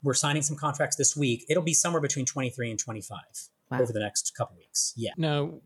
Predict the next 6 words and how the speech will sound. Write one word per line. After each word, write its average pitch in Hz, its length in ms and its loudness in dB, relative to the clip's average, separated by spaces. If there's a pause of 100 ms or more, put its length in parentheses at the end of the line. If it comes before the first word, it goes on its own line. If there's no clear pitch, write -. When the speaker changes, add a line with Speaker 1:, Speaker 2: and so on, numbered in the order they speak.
Speaker 3:
when 156 240 2
you 151 140 2
created 131 920 0 (140)
Shades 135 320 2
of 110 80 4
Buble, 110 600 2